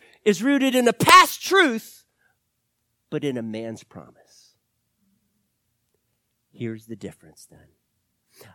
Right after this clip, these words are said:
Our hope rests on truth out of which springs a divine,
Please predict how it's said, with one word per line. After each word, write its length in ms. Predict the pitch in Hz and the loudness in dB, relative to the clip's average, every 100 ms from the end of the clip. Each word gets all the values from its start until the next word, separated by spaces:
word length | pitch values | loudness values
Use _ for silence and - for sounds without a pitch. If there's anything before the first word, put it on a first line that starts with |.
| _ _ | _ _
Our 360 | 120 151 151 107 | -8 -6 -6 -10
hope 420 | - 78 _ _ _ _ _ _ _ _ _ _ - | -12 -20 _ _ _ _ _ _ _ _ _ _ -18
rests 600 | 131 185 269 - - - - | -6 -4 -2 -6 -14 -18 -10
on 260 | 254 208 | -8 -6
truth 640 | 208 - - 254 277 214 - - | -8 -12 -12 -8 -6 -6 -10 -10
out 240 | 233 262 | -4 -2
of 160 | 254 208 | -4 -4
which 240 | 240 226 | -4 -4
springs 880 | - - - - 262 277 233 196 - - 208 226 | -8 -10 -12 -8 -2 0 0 -4 -8 -16 -6 -2
a 120 | 233 | 0
divine, 1080 | 226 220 170 254 285 330 277 185 117 87 | 0 -2 0 4 6 8 6 2 -6 -18